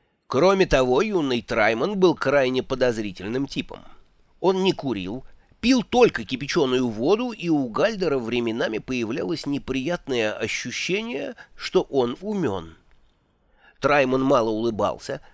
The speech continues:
Кроме того, ему нравились цифры и организационные графики, на которых изображается куча квадратов со стрелками, тянущимися к другим квадратам.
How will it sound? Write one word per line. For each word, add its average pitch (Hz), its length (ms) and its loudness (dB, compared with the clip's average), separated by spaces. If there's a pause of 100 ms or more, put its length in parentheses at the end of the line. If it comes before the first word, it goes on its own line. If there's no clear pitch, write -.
(140)
Кроме 226 300 6
того, 127 240 4
ему 139 200 2
нравились 131 500 2
цифры 202 480 -6
и 151 160 -2
организационные 135 1080 2
графики, 127 540 2
на 113 100 -2
которых 123 420 0
изображается 120 720 0
куча 127 300 -6
квадратов 127 640 2
со 131 120 -2
стрелками, 117 720 -2 (420)
тянущимися 135 720 0
к 165 100 -2
другим 160 380 0
квадратам. 104 640 -4